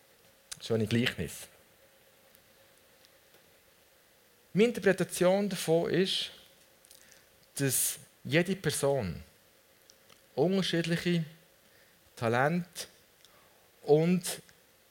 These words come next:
also Fähigkeiten bekommen hat. Du kannst die nächste Slide bringen.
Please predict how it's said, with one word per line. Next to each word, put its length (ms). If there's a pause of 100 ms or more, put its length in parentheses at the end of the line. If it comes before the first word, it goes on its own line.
(140)
also 200
Fähigkeiten 760
bekommen 400
hat. 140 (1600)
Du 100
kannst 240
die 40
nächste 340
Slide 260
bringen. 340